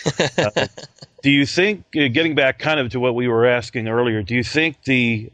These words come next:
uh, the reason for s-, keeping your skills active is basically the same as what the reason for learning the languages in the first place?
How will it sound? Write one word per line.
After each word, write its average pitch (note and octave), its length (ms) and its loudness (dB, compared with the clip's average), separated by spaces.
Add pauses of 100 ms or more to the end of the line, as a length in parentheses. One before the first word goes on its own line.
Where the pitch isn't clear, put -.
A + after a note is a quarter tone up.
uh, G#2 360 2 (720)
the G#2+ 100 2
reason C#3 480 0
for A#2+ 180 -2
s-, - 200 -8 (300)
keeping D#3 520 -2
your A2 140 0
skills G#2+ 760 -2 (520)
active A#2 560 -2
is A#2+ 180 -2
basically B2 560 -2
the A2+ 140 -2
same B2+ 340 0
as G#2+ 100 -4
what A2 280 0
the A#2 80 -2
reason A#2+ 360 0
for G#2 160 0
learning B2 520 0 (500)
the C3+ 140 2
languages C#3+ 760 -2 (240)
in A#2+ 140 0
the A2+ 80 0
first B2+ 320 0
place? C#3 460 -2